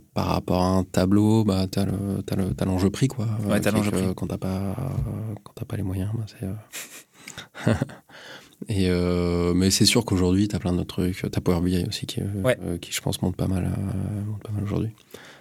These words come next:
Speaker 1: Euh, et, euh, et voilà. Et après, alors, les, les, les, le, le, le, les gros pains qu'on a eus, ils vont plutôt être, je pense,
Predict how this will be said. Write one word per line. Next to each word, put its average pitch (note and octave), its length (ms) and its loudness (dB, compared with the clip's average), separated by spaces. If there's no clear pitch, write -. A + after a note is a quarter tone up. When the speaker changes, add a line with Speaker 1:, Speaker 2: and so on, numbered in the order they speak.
Speaker 1:
Euh, F2+ 800 0
et, G2+ 220 4
euh, F#2+ 200 4
et G#2+ 80 2
voilà. B2 320 8
Et G2 80 6
après, A2+ 320 6
alors, G2 240 8
les, F#2 140 8
les, F#2 180 6
les, F#2 80 4
le, F2+ 120 6
le, F2+ 360 4
le, F2+ 380 2
les G2+ 120 4
gros F#2+ 300 4
pains G#2 300 4
qu'on F#2+ 220 4
a F#2 120 6
eus, A2+ 160 8
ils A2 60 4
vont F2+ 120 2
plutôt G#2+ 640 2
être, G#2 240 0
je - 80 -2
pense, G2+ 480 0